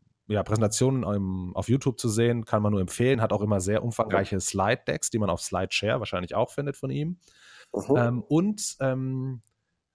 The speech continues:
Speaker 1: natürlich Steffen Walz. Ähm, Steffen Walz selber, der hat ja eine eigene Konferenz in Karlsruhe, die Bisplay. Ähm,
Speaker 2: Mhm.
Speaker 1: vor vier, fünf Jahren durfte ich da, ähm, auch mal selber sprechen.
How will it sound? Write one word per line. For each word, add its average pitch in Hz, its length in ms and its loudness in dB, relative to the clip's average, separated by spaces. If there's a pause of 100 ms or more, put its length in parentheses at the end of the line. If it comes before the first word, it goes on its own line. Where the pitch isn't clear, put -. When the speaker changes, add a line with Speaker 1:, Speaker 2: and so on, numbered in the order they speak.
(200)
Speaker 1:
natürlich 143 340 2
Steffen 135 340 -2
Walz. - 680 0
Ähm, 113 520 2
Steffen 113 340 0
Walz 143 640 2
selber, 127 460 2
der 120 100 2
hat 143 140 0
ja 123 60 2
eine 127 100 0
eigene 143 200 -2
Konferenz 135 540 2
in 92 100 0
Karlsruhe, 113 600 0
die 95 80 0
Bisplay. 113 560 -2 (640)
Ähm, 107 420 4
Speaker 2:
Mhm. 107 80 2
Speaker 1:
vor 90 360 4 (260)
vier, 107 280 0
fünf 104 300 -4
Jahren 113 240 4
durfte 98 260 0
ich - 80 -6
da, 90 460 4
ähm, 80 340 -4
auch - 160 -4
mal 90 80 -2
selber 87 260 0
sprechen. 156 460 0